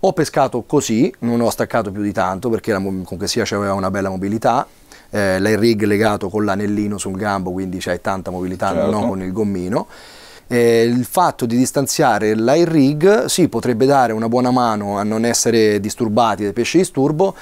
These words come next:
Speaker 1: eh, soprattutto io, eh, ho notato che il distanziare l'esca dal, dall'amo, eh, può farti catturare anche magari quel pesce un po' più di taglia, con un po' più potenza nell'aspirare, ma è molta te-, teoria che pratica,
Speaker 2: Mm.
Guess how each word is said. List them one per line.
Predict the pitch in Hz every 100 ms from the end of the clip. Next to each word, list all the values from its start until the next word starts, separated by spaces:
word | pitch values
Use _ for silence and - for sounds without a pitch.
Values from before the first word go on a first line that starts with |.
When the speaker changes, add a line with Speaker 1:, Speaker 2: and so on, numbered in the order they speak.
| - - -
Speaker 1:
eh, | 113 107
soprattutto | 104 147 202 - 202 - 143
io, | 127 165 170 123
eh, | 120 123
ho | 139
notato | 143 165 117 131 139
che | 131
il | 110 92 98
distanziare | 101 113 135 127 143 135
l'esca | 135 123 -
dal, | 131 175 151 139
dall'amo, | 135 160 147 117 143 156 - - - - -
eh, | 120 110 101 98 92 _
può | 165
farti | 151 123 -
catturare | 123 - 165 131 139
anche | 127 123
magari | 139 117 113
quel | 113 110 _ _ _ -
pesce | 147 - 147
un | 131
po' | 120
più | 117
di | 139
taglia, | 143 123 143 135
con | 120
un | 113
po' | 120
più | 107 127
potenza | - 117 120 110 117
nell'aspirare, | 117 117 - 135 120 117 113
ma | 104 107
è |
molta | 107 110 113 - 110 104 101 - _ _ _ _
te-, | - 101 78
teoria | 104 95 92 85
che | 85
pratica, | - 92
Speaker 2:
Mm. | 87